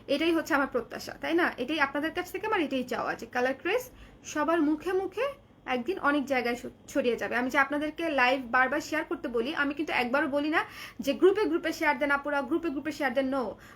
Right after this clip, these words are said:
দরকার নেই। আপনি শুধু আপনার নিজের প্রোফাইলেই যদি একটা বার শেয়ার দেন, প্রোফাইলে আমরা সেই জিনিসগুলোই রাখি যেগুলো আমাদের অনেক ভালো লাগে, তাই না? আমিও যদি কোনো পেজের লাইভ শেয়ার করি তাহলে বুঝবেন যে সেই পেজের, আহ,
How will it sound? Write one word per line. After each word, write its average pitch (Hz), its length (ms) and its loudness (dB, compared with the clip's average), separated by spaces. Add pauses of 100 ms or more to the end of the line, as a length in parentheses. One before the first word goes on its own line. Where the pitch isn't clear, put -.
(100)
দরকার 285 300 4
নেই। 233 120 -2
আপনি 240 200 0
শুধু 320 160 -2
আপনার 359 160 0
নিজের 339 260 4
প্রোফাইলেই 359 520 2
যদি 370 220 2
একটা 320 280 2
বার 330 120 4
শেয়ার 285 320 2
দেন, 240 140 0
প্রোফাইলে 233 380 0
আমরা 330 220 4
সেই 320 220 -2
জিনিসগুলোই 294 520 0
রাখি 269 380 0 (380)
যেগুলো 285 320 2
আমাদের 277 260 4
অনেক 277 200 0
ভালো 269 300 4
লাগে, 185 380 -2
তাই - 120 0
না? 370 80 2
আমিও 349 540 2
যদি 330 220 -2
কোনো 294 340 0 (120)
পেজের 269 340 0
লাইভ 262 240 2
শেয়ার 247 300 -2
করি 269 220 2
তাহলে 285 240 0
বুঝবেন 302 500 0 (360)
যে 262 140 0
সেই 285 220 0
পেজের, 285 420 0 (140)
আহ, 214 280 2